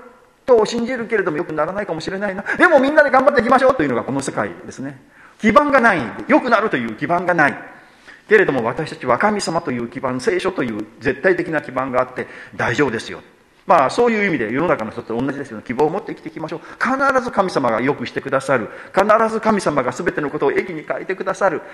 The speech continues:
もう何が起こっても怖がる必要、怖がる必要はない。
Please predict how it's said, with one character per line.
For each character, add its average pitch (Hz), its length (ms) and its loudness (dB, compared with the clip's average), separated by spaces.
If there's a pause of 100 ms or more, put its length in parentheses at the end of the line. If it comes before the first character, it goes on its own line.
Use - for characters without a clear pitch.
も 220 100 2
う - 20 4
何 311 380 4
が 214 180 6
起 170 60 4
こ 208 120 6
っ - 60 0
て - 60 -2
も 139 120 -2
怖 190 180 2
が 170 60 0
る 160 40 -4
必 - 140 -6
要、 139 160 0 (800)
怖 180 220 8
が 208 100 4
る 180 80 0
必 - 160 -4
要 131 120 4
は 127 120 6
な 131 140 4
い。 117 80 -2